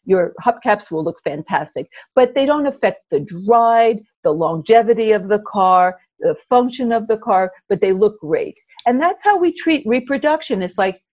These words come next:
take it or leave it. But no, reproduction is like the engine. It's not like the hubcaps. It's like you're not trading in something that you could take or leave.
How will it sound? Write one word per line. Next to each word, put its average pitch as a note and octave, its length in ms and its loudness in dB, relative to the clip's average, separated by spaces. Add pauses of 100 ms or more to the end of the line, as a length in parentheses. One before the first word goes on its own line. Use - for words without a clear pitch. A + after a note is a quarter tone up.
(140)
take F#4+ 160 -2
it G4 120 0
or F4 140 0
leave F4 280 -2
it. - 200 -2 (300)
But C4 220 2 (180)
no, F4 380 2
reproduction E4 600 0
is C#4 100 -6
like C#4 240 0
the - 260 -4
engine. A#3+ 640 0 (180)
It's D4 200 2
not F4 240 4
like C#4 180 2
the G#3+ 140 0
hubcaps. - 560 -4 (340)
It's - 320 0
like G3 200 0 (100)
you're A#3 160 0
not C4 240 0
trading G#3+ 420 0
in F3 140 -4
something E3+ 460 -6
that D#3+ 180 0
you D#3 80 -8
could - 180 -10
take D#3 220 -4
or D#3+ 120 0
leave. E3 280 -4